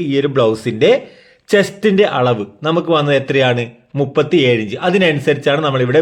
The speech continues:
മെയിൻ ടക്കിൻ്റെ ഇറക്കമൊക്കെ നമ്മൾ മാർക്ക് ചെയ്തത്. ഇനി നമ്മൾ അടുത്ത കാരണം കൂടി ക-, പറഞ്ഞു തരുന്നത്, അതായത് നമുക്കിവിടെ മുപ്പത്തിയേഴ് ഇഞ്ച് ചെസ്റ്റ് അളവുള്ള ഒരു ബ്ലൗസിൻ്റെ ബാക്ക് പാർട്ടാണ് നമ്മൾ കാണിച്ചു വന്നത്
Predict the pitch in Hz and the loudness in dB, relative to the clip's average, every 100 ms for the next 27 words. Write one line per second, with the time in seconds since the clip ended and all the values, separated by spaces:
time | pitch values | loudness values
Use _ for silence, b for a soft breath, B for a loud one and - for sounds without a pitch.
0 | 151 127 135 131 127 139 127 120 117 135 | 2 0 -2 -4 -4 -2 0 0 0 -2
1 | 123 139 165 143 135 208 208 233 - 131 | -2 -2 -2 0 -2 0 2 0 0 -4
2 | 98 87 b b b - 285 254 170 156 | -4 -10 b b b 0 2 4 4 2
3 | 139 123 123 156 127 117 123 127 127 110 | 2 -2 -2 -2 -2 -2 -4 -4 -4 -6
4 | 117 107 110 104 107 151 254 B B B | -6 -6 -4 -4 0 0 0 B B B
5 | 202 220 214 185 165 147 139 123 226 269 | -2 2 2 2 0 0 0 2 0 -2
6 | B - 170 180 208 208 220 190 151 160 | B -4 -2 0 0 0 -2 0 2 4
7 | 175 175 151 180 170 127 - 139 127 135 | 4 2 0 -2 0 -2 0 0 2 0
8 | 143 135 127 117 123 139 123 117 117 135 | 0 0 0 0 0 -2 0 -2 0 0
9 | 127 131 131 135 139 139 113 113 120 123 | 0 -2 -2 -2 -4 -2 -2 -2 -2 -2
10 | 107 107 | -2 -2